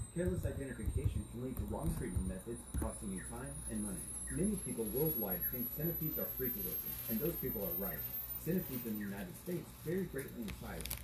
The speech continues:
growing to be one to six inches in length. Their bodies appear flattened, and their colors can include yellow, brown, black, gray, or red. Centipedes have long antennae, and if you look closely, they have only one pair of legs for every body segment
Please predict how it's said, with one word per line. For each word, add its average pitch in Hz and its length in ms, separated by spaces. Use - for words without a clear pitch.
growing 113 240
to 92 80
be 95 160
one 127 240
to - 160
six 127 160
inches - 400
in 180 80
length. 185 240
Their - 160
bodies - 320
appear 127 320
flattened, - 400
and 127 80
their 131 160
colors 190 320
can 104 160
include - 320
yellow, 104 320
brown, - 320
black, - 320
gray, 95 240
or 131 160
red. 151 160
Centipedes 165 480
have 113 160
long 147 160
antennae, 123 480
and 123 80
if 110 80
you 127 160
look 208 160
closely, 98 400
they 120 160
have 151 160
only 120 240
one 185 320
pair 165 160
of 127 80
legs 104 240
for 113 240
every 139 240
body - 320
segment 101 240